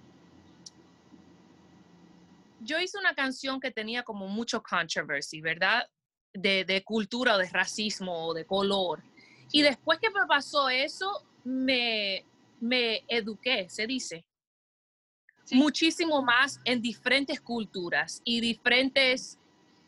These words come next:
Speaker 1: como que, opiniones of self. And I was more aware of, like, how people feel in every situation based off of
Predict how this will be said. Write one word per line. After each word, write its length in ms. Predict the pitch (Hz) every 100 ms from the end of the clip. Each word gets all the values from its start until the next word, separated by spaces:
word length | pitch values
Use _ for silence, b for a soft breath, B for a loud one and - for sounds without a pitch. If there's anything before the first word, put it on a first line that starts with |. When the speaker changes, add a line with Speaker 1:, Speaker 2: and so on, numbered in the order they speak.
| _ _ _ _ _ _ _ _ _ _ _ -
Speaker 1:
como 280 | 262 262 262
que, 500 | 220 208 196 190 - _ _ _
opiniones 840 | 277 285 277 269 277 302 330 277 - - -
of 160 | 226 -
self. 640 | - 208 151 127 - - - - _ _ _ _
And 120 | 240 247
I 100 | 262
was 200 | 269 233
more 240 | 262 269
aware 640 | 240 220 247 269 247 202 180
of, 140 | 196 185
like, 200 | 170 -
how 260 | - 254
people 360 | 262 269 - 196 - -
feel 420 | 247 226 190 - _ -
in 160 | 247 -
every 320 | 233 269 247 254
situation 800 | 254 214 220 190 180 - 175 165 170
based 300 | 233 233 220
off 240 | 196 196
of 140 | 180